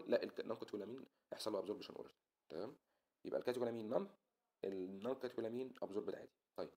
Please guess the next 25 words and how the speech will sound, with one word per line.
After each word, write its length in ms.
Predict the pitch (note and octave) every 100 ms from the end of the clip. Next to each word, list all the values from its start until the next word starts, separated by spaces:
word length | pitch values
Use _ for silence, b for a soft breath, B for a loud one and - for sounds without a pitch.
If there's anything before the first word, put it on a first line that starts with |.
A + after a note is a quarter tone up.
| _ _ _
كاتيكولامين 500 | C#3 D3 C#3+ C#3 D#3+ E3 _ _ _ _ _ _ _ - _
ما 80 | G#2
بيعديش 340 | G#2+ F#2+ C#3 C#3
الب-، 160 | -
البلاد 300 | A2+ A2 A#2+
برين 160 | A#2+ A#2
بارير، 180 | A2 -
فبالتالي 420 | F#2 F#2 B2 B2
النون 200 | A#2+ A2+
كاتيكولامين 480 | A2 A2+ A2 B2 B2 _ _ _ _ -
يعدي 280 | F#2+ G#2+ G2+
البلاد 260 | E2+ G2
برين 180 | F2+ F#2+
بارير، 180 | E2+ - _
تمام؟ 200 | - F#2+ - _ _ _ -
فاثناء 280 | A2 C3+ C#3+
الميتابوليزم 500 | C3+ B2 C3 A2 F2+
هكسر 400 | F#2 C3 - A2
بقى، 240 | A2 - -
يحصل 260 | G#2 - A#2
له، 220 | A2+ - _ _ _ -
آه، 140 | F#2+ F#2
ميتابولايزد 460 | G2 F#2 A2+ A#2
باي 200 | G2+ G2
الماو، 440 | G2 G#2+ D#3 -